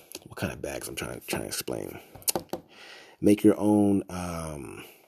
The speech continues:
you know, like those string bags, you know, like you, those backpack bags, you know, and then you, you, you put the product into those little backpack bags. They do offer to make those for you. You can put that into a bundle, you know, you can, you can, you can use it as a bundle.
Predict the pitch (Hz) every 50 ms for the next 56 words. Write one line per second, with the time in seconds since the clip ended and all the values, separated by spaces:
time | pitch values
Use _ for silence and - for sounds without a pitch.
0 | _ _ _ _ _ _ _ _ _ _ _ _ _ _ - - - - - -
1 | - - 123 120 120 - 110 - - - 120 127 131 120 92 85 69 69 69 64
2 | 55 - - - - - _ 95 92 95 95 95 92 92 90 85 - 87 87 87
3 | 85 82 78 76 - _ _ _ _ _ _ _ _ - 98 92 - 120 123 -
4 | - - 110 90 87 95 87 78 73 65 - - - - - 90 90 92 92 95
5 | 95 92 92 - - 92 92 98 95 95 92 92 90 90 87 87 85 78 73 85
6 | 82 78 82 87 - - - - 107 95 - 107 98 95 - 95 90 - - 107
7 | 90 98 90 85 95 95 92 82 85 101 - - 104 98 87 90 98 98 101 104
8 | 98 - - - - _ - - - - - - - _ - 95 117 117 87 107
9 | 107 - - 98 95 95 98 98 - - 95 92 - - - 98 98 98 98 101
10 | 117 - 101 92 - - 101 82 71 - 98 87 76 76 95 98 95 - 78 78
11 | 82 - - - _ _ - 87 85 82 80 85 87 87 - 90 90 92 - 95
12 | 90 85 90 98 - _ _ _ - _ - 104 - 120 113 98 107 117 104 98
13 | 87 90 76 82 73 92 101 92 - - - -